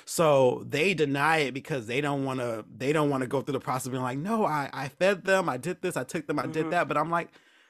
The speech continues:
Speaker 1: "Niggas be gay." <laughs>
Speaker 2: Yeah, right.
Speaker 1: That's, that's,
Speaker 2: <laughs> Yeah.
Speaker 1: that's just how it goes.
Speaker 2: Yeah, yeah.
Speaker 1: But, but certain generations, it's one of those things, like, I see it, but I'm gonna deny it because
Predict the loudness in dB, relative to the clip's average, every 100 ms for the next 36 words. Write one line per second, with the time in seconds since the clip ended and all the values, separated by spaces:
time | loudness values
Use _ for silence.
0 | _ 0 2 2 2 4 4 2 -2 -2
1 | 0 4 6 8 8 8 6 8 6 8
2 | 8 6 4 2 4 2 2 4 2 2
3 | 0 0 2 2 4 4 2 0 2 2
4 | 2 4 4 4 2 4 4 2 -2 -4
5 | -4 -10 -12 -20 -20 -20 -8 -6 -2 0
6 | 0 0 0 0 0 -2 -4 -4 -4 -4
7 | -4 -6 -2 -4 -2 -6 -6 -8 -6 -2
8 | -2 -2 -2 -2 -2 -4 -4 0 0 2
9 | -2 -6